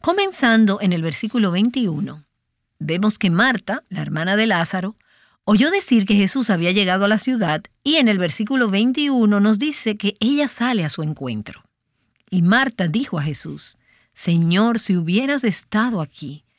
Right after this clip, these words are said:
mi hermano no habría muerto. Aún ahora yo sé que todo lo que pidas a Dios,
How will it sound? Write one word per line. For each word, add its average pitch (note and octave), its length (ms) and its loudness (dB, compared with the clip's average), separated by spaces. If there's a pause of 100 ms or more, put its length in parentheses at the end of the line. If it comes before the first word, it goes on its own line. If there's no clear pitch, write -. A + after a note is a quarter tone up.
(320)
mi F#3 240 6
hermano F#3 640 4
no F#3 220 4
habría B3 320 -2
muerto. G#3+ 640 -6 (320)
Aún A3+ 340 4
ahora B3 340 4
yo G3+ 160 2
sé F3 280 -2
que F#3 160 -6
todo D#4+ 320 -4
lo D4+ 100 -2
que A3+ 100 -2
pidas A#3 420 0
a F3 120 -2
Dios, E3+ 520 -4